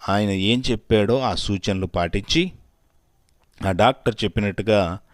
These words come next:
ఆ టాబ్లెట్లు వేసుకోవడమో, ఆ వైద్యం తీసుకోవడమో, ఆహారపు అలవాట్లు, జీవిత శైలిని మార్చుకున్నట్లయితే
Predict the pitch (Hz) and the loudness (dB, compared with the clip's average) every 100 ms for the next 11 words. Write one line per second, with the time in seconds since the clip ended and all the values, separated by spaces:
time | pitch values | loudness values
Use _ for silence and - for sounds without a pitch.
0 | - _ - 87 101 101 101 101 98 95 | -20 _ -10 -2 2 2 2 -2 0 0
1 | - - 92 90 104 123 85 87 90 87 | 0 0 0 0 -2 -2 -2 -2 -2 -2
2 | 98 92 90 - 98 92 90 117 135 - | -2 -2 -4 -4 -2 -2 -2 -4 -6 -4
3 | 95 90 90 101 104 95 92 82 95 98 | -2 0 0 0 0 0 -2 -2 0 0
4 | 95 113 147 139 - - - - - 87 | 0 -2 -2 -4 -12 -20 -20 -20 -14 -8
5 | 80 80 117 117 - 87 - - 110 117 | -2 4 6 6 4 2 0 2 4 4
6 | 123 123 147 143 - _ _ _ - 92 | 4 2 0 -4 -12 _ _ _ -14 -6
7 | 90 - - - 156 135 120 117 110 135 | 0 0 2 0 0 0 0 -2 0 0
8 | 101 87 98 | 0 0 -4